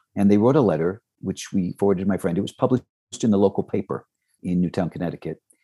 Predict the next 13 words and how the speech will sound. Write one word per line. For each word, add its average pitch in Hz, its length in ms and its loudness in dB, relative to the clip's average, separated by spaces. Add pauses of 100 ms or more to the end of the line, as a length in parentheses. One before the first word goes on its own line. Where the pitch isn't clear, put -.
(300)
And 92 180 -2
my 95 80 0
friend 117 220 2
wrote 110 180 4
a 104 40 4
letter, 90 380 0 (200)
you 95 80 -2
know, 87 120 -4 (100)
thanking 90 300 -4
them. 87 180 -6 (720)
Now, 110 140 4
every 131 240 2
year, 123 600 8